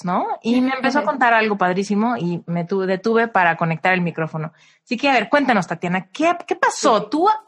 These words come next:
Speaker 1: cuando, cuando grabamos tu episodio hace mucho tiempo, que fue como por ahí de los sesentas, ya estamos en el ciento ochenta, creo.
Speaker 2: Guau.
Speaker 1: Cuéntanos, ¿qué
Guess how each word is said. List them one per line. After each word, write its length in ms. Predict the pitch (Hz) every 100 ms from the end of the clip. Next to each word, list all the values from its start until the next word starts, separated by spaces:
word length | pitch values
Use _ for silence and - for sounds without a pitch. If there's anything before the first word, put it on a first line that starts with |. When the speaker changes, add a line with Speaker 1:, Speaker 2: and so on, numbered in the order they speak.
| -
Speaker 1:
cuando, 460 | 294 277 277 277 277
cuando 220 | 294 302
grabamos 400 | 302 339 440 -
tu 80 | 233
episodio 420 | 214 208 208 226
hace 120 | 220
mucho 280 | 185 180 190
tiempo, 300 | 180 170 196
que 100 | 180
fue 100 | 180
como 240 | 190 170
por 140 | 170 160
ahí 80 |
de 80 | 180
los 200 | 170 - - _
sesentas, 760 | - 190 180 220 220 208 202 233
ya 40 |
estamos 280 | 190 208 190
en 120 | 170
el 180 | 160 156 _
ciento 380 | - 196 190 180
ochenta, 460 | 175 190 180 165
creo. 260 | 165 170 190 _ _ _ _ _
Speaker 2:
Guau. 880 | 330 214 214 214 208 202 190 180 180 - - - _ - -
Speaker 1:
Cuéntanos, 540 | - 403 466 440 523 539 _
¿qué 140 | -